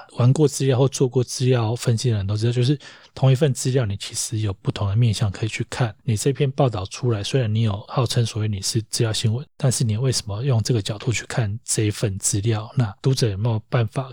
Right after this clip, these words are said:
可以去 challenge 这件事情？我觉得对我们来讲，我们最好的方法就是把资料也公开，然后你可以去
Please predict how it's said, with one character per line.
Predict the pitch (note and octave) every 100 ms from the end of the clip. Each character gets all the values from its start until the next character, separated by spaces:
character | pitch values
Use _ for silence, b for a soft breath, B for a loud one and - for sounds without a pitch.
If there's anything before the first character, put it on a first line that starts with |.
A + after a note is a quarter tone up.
| -
可 | -
以 | A2
去 | - - A2 G#2+
challenge | - B2 G2+
这 | G2 A#2
件 | G#2+
事 | G2 A#2+
情？ | G2+ - A#2+
我 | A2+
觉 | G2 A#2
得 | A#2
对 | -
我 | B2+
们 | G2+
来 | G#2+
讲， | G2+
我 | G2
们 | F#2+ F#2+ G2
最 | - -
好 | G2 F#2+
的 |
方 | - A2+
法 | A2
就 | G#2+
是 | A#2+ A#2
把 | -
资 | - -
料 | A2+
也 | F#2+
公 | - F#2 G2
开， | - G2+ G#2 -
然 | A#2+
后 | - B2
你 | G2
可 | -
以 | A2+
去 | - A#2